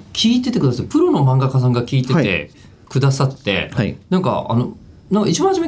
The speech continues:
Speaker 1: 聞いてくれるきっかけって黒田先生の回だったんですか？
Speaker 2: いや、全然違いますね。
Speaker 1: 黒田先生。
Speaker 2: もっと違う回聞いてましたね。一通り聞いてると思います。僕、ポッドキャスト何でも仕事中に聞くので、
Speaker 1: あ、そうなんですね。
Speaker 2: その中の一つで、
Speaker 1: はい。はい。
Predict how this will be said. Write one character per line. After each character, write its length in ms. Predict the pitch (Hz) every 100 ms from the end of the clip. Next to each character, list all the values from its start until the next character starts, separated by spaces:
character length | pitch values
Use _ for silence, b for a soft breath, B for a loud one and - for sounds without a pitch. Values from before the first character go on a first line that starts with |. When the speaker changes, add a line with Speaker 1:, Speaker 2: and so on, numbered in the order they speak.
| -
Speaker 1:
聞 140 | - 285
い 40 |
て 80 | 302
く 100 | 277
れ 80 | 269
る 60 |
き 80 | -
っ 20 |
か 100 | -
け 80 | 233
っ 20 |
て 80 | 214
黒 220 | - 269
田 100 | 190
先 140 | 135 120
生 100 | 104
の 60 |
回 140 | 90 85
だ 60 |
っ 20 | 78
た 100 | 71
ん 40 |
で 60 | -
す 60 |
か？ 80 | 285
Speaker 2:
い 20 |
や、 60 | -
全 160 | 190 226
然 240 | 220 220
違 40 | 214
い 20 |
ま 100 | 208
す 60 | 220
ね。 60 |
Speaker 1:
黒 100 | 113
田 60 | 208
先 120 | 240
生。 60 | 156
Speaker 2:
も 60 |
っ 0 |
と 120 | 139
違 20 | 135 160
う 60 | 151
回 260 | 165 156 104
聞 140 | 110
い 60 | 107
て 80 |
ま 140 | 104 104
し 60 |
た 120 | - 71
ね。 280 | 76 69 - - -
一 220 | - 233
通 120 | 247
り 160 | 247 240
聞 200 | - 214
い 60 | 208
て 120 | 220
る 120 | 214
と 160 | 208 101
思 200 | 82 82
い 40 |
ま 80 | 78
す。 40 | 139
僕、 160 | 185
ポ 80 | 175
ッ 40 |
ド 120 | - 254
キ 100 | 269
ャ 40 |
ス 60 | 254
ト 60 |
何 220 | 113 143
で 60 | 147
も 260 | 151 139 135
仕 140 | -
事 260 | 139 139 185
中 120 | 147
に 120 | 139
聞 120 | 135
く 100 | -
の 160 | 131 87
で、 100 | 101
Speaker 1:
あ、 20 |
そ 100 | 285
う 40 | 233
な 80 |
ん 40 | 131
で 60 |
す 60 | -
ね。 80 | -
Speaker 2:
そ 80 | 170
の 100 | 185
中 280 | 196 147
の 240 | 101 76 65
一 200 | - 110
つ 200 | 101 76
で、 300 | 82 87 69
Speaker 1:
は 80 | 117
い。 20 |
は 80 |
い。 40 | 101